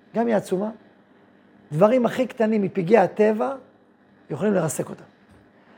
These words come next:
גם יש לך כלים אדירים, ויש לך מטוסים, יש לך טנקים. אם כל מיני פגעי טבע קטנים יכולים,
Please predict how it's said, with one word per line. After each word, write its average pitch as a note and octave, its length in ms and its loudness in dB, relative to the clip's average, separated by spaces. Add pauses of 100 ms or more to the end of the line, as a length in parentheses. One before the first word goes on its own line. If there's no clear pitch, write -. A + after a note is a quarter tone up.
(140)
גם B3+ 140 4
יש C4 140 2
לך A3+ 100 -2 (760)
כלים A#3 260 0
אדירים, G3 360 2
ויש G3 160 -4
לך A3 60 -8
מטוסים, G#3 360 -6
יש F#3+ 80 -8
לך G3+ 60 -12
טנקים. G#3 340 -6 (840)
אם B3+ 160 0
כל C#4 80 2
מיני C4 120 6
פגעי A#3 220 4
טבע A#3 160 4
קטנים A#3+ 380 2
יכולים, A3 460 0